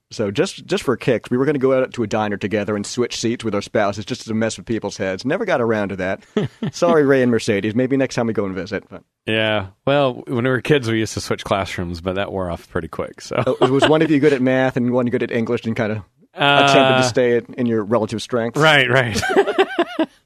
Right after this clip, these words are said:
Speaker 1: It seems like life has always been very strong, not just in family
Speaker 2: Mm-hmm.
Speaker 1: and tradition for
Speaker 2: Mm-hmm.
Speaker 1: you, Kyle Justice, but also i-, in your faith. So can you tell us how it was growing up here in Oregon?
Speaker 2: Yeah.
Speaker 1: Was Christianity always a part of the culture of the Justice family?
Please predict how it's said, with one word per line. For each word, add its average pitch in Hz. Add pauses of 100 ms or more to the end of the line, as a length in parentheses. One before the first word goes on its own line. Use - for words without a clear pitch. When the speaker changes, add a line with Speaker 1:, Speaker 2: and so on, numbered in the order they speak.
(320)
Speaker 1:
It 151
seems 190
like 170
life 139
has 117
always 117
been 113
very 107
strong, 113
not 165
just -
in 113
family 107
Speaker 2:
Mm-hmm. 98
Speaker 1:
and 143
tradition 98
for -
Speaker 2:
Mm-hmm. 107
Speaker 1:
you, 101 (140)
Kyle 90
Justice, 95
but 139
also 175
i-, -
in 123
your 107
faith. 87
So 104
can 135
you 139
tell 170
us 156
how 131
it 107
was 110
growing 107
up 98
here 104
in 98
Oregon? 98 (260)
Speaker 2:
Yeah. 151
Speaker 1:
Was 131
Christianity 131
always 107
a 110
part 104
of 98 (300)
the 113
culture 120
of 90
the 92
Justice 82
family? 85